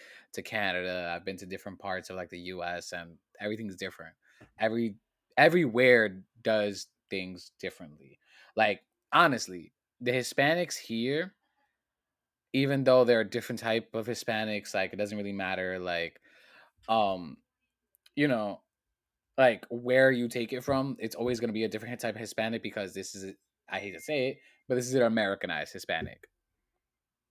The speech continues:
Like, let's be honest, right? I go to Mex-, you go to Mexico, you're not gonna get the ca-, same type of, like, Spanish that you're gonna get here,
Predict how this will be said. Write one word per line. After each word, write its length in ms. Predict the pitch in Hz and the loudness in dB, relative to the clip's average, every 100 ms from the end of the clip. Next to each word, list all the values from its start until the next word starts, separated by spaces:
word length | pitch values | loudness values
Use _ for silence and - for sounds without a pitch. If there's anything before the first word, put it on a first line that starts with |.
| _ _ _ - | _ _ _ 0
Like, 280 | 92 82 _ - | 0 0 _ -4
let's 200 | 104 101 | -2 -2
be 160 | 104 92 | -2 -2
honest, 500 | 80 - - - _ _ _ _ _ _ | -4 -10 -16 -18 _ _ _ _ _ _
right? 340 | - 95 92 92 _ _ _ _ _ | 0 2 2 -2 _ _ _ _ _
I 180 | 107 110 | 0 0
go 180 | 110 113 | 2 0
to 60 | 104 | 2
Mex-, 260 | 107 113 | 2 0
you 140 | 131 143 | 2 8
go 160 | 165 | 10
to 40 | 131 | 10
Mexico, 600 | 131 131 131 123 120 - | 4 2 2 4 4 0
you're 160 | 107 | -2
not 180 | 117 117 | 0 0
gonna 140 | 117 113 | 0 -4
get 120 | 110 | -6
the 60 | |
ca-, 260 | 104 123 117 | -6 -8 -8
same 260 | - 117 110 | -6 -6 -4
type 240 | 120 110 | -4 -4
of, 200 | 107 92 | -6 -4
like, 160 | 104 98 | -4 -2
Spanish 380 | - 107 98 | -2 -2 -2
that 60 | 107 | -6
you're 100 | 98 | -6
gonna 140 | 98 | -6
get 160 | 90 87 | -4 -6
here, 220 | 90 73 | -6 -12